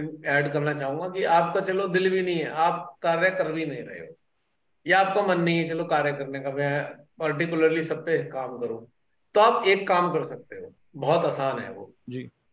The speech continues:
Speaker 1: आप अपने आप
Speaker 2: जी।
Speaker 1: साथ connect होइए और release आप feel कीजिए कि आपकी पूरे system से energy release हो रही है,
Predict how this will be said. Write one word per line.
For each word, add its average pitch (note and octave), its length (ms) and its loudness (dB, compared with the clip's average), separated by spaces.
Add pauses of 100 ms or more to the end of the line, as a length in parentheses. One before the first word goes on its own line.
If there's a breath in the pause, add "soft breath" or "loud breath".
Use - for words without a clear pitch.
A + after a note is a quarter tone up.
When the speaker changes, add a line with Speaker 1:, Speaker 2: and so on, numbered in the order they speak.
(200)
Speaker 1:
आप - 260 4
अपने F#3 300 2
आप G#3+ 260 4
Speaker 2:
जी। - 280 -20
Speaker 1:
साथ F3+ 380 0
connect E3 340 -2
होइए D3+ 280 -4
और E3+ 340 0
release G3 500 2 (260)
आप D#3+ 280 -2
feel A#3+ 320 2
कीजिए F#3 280 0
कि F#3 240 -6
आपकी F3 460 -2
पूरे G3+ 680 2 (100)
system F#3 480 0
से F3 200 -2
energy D#3+ 520 2
release D3 340 -2
हो A#2 120 -8
रही G2+ 160 -16
है, - 140 -20